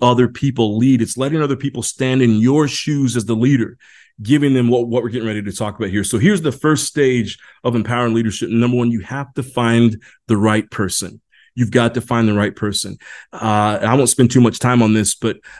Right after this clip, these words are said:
uh, if you, if you empower the wrong person, it's gonna be bad for you. It's gonna be bad for the organization.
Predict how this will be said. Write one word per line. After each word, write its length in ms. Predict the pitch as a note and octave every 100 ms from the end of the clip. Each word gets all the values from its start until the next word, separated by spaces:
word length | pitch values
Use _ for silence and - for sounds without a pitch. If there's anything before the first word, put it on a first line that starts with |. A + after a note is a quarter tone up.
| _
uh, 200 | G#2 G#2 -
if 200 | B2 A#2+
you, 360 | A#2 B2 A#2 A#2+
if 180 | A#2 A#2+
you 120 | B2+
empower 500 | A2 - D#3+ E3 E3
the 120 | A#2+
wrong 340 | A2 B2 C#3 C3
person, 380 | C3+ B2 -
it's 100 | A2
gonna 200 | - A#2
be 120 | G#2 G#2
bad 340 | A2 A2 G#2
for 80 | G#2+
you. 320 | G2 B2+ C#3+
It's 120 | C3
gonna 120 | A#2+
be 120 | G#2+ G2+
bad 260 | G#2+ G2+
for 60 | G2+
the 80 | A2
organization. 840 | G#2+ G2+ F#2 A2+ A#2 - A2 G#2